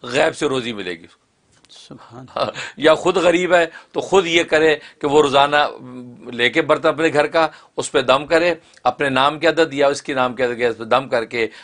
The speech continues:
Speaker 1: जो वो पानी पी लिया करे। चूँकि इसका जो है दस, इसका एक तो इसका मुफरद अदद है, लेकिन दस जो इसका औसत अदद है,
Speaker 2: जी।
Speaker 1: तो दस दस दिन का इजलाल सामने रखे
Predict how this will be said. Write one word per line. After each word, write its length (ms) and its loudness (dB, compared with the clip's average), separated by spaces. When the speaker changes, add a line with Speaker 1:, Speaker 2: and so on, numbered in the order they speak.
Speaker 1:
जो 100 0
वो 100 0
पानी 300 0
पी 180 -10
लिया 180 -8
करे। 200 -20
चूँकि 180 -4
इसका 320 0
जो 160 0
है 120 0
दस, 400 0
इसका 480 2
एक 320 -2
तो 120 2
इसका 240 0
मुफरद 340 -2
अदद 260 2
है, 140 2
लेकिन 260 -2
दस 220 2
जो 100 0
इसका 240 -2
औसत 320 2
अदद 200 -2
है, 160 -6
Speaker 2:
जी। 80 -18
Speaker 1:
तो 140 2
दस 360 2
दस 120 2
दिन 320 -4
का 140 4
इजलाल 480 2
सामने 360 -2
रखे 300 -6